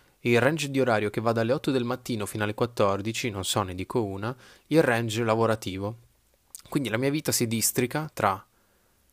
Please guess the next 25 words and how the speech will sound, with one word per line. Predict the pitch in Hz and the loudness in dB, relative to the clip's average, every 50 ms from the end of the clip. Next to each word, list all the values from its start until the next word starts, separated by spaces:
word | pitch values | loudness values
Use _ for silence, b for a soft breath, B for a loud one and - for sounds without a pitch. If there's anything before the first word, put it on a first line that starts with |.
| _ _ _ _ _ _ _ _ _ _ _ _ _ _ _ _ | _ _ _ _ _ _ _ _ _ _ _ _ _ _ _ _
prima | 175 175 165 143 | 6 6 6 8
del | 127 135 151 | 6 6 4
lavoro | 165 147 131 107 110 117 | 4 2 2 0 0 -2
e | 120 | -2
dopo | 117 110 - - | -2 -2 -2 0
il | 113 113 | 0 0
lavoro, | 113 104 95 101 107 107 104 110 - _ _ _ _ b b b b b b b b b b b | 0 0 -2 -4 -4 -6 -8 -8 -12 _ _ _ _ b b b b b b b b b b b
come | b - 139 139 | b -2 2 2
se | - 143 | 2 2
ci | - - | 2 -2
fosse | - - 151 - - - | -2 0 0 2 2 2
uno | 151 147 147 | 2 2 2
slot | 135 123 135 143 170 170 160 - - 170 | 0 2 4 6 6 6 6 2 -2 -4
di | 147 143 | -4 -4
tempo | - - 127 127 127 117 - 143 | -4 -2 -2 -2 -2 -4 -4 -4
in | 135 127 120 | -4 -4 -4
cui | - - 120 113 110 107 107 - - _ _ _ _ _ _ - | -2 2 2 4 4 4 2 0 -4 _ _ _ _ _ _ 0
all'interno | - 117 127 127 - 160 151 139 | 0 2 2 4 4 4 4 6
del | 127 135 | 6 6
lavoro | 156 156 139 120 120 123 | 6 6 4 4 4 4
io | 123 123 120 | 4 2 0
non | 123 120 113 | 0 -4 -4
viva. | 101 98 95 98 104 117 - _ b b b b b b b b b b b b b b b - _ - _ | -4 -4 -4 -4 -8 -8 -10 _ b b b b b b b b b b b b b b b -20 _ -8 _
Allora, | - 127 123 110 107 | 4 4 6 6 4
questo | - - 165 - - | 2 0 -2 -2 -2